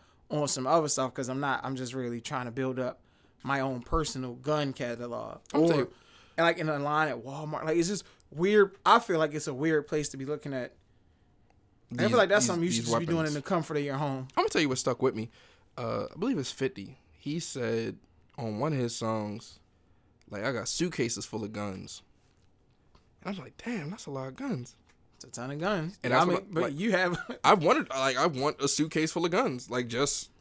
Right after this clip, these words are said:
Speaker 2: I guess, to, not to be able to say that, but just 'cause, like, there's that many different variations of guns. And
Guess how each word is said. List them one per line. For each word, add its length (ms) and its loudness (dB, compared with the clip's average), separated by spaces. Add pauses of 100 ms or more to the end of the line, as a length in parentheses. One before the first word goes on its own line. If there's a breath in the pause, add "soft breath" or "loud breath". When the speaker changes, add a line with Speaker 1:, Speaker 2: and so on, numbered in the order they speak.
(200)
Speaker 2:
I 100 -2
guess, 260 -2
to, 320 -4 (800)
not 260 4
to 80 -4
be 140 0
able 120 -4
to 80 -8
say 200 2
that, 260 -2
but 180 -6 (300)
just 240 -6
'cause, 400 -4
like, 180 -4
there's 260 2
that 320 0
many 220 -2
different 340 -2
variations 480 0
of 120 -4
guns. 460 -6 (920 soft breath)
And 720 -2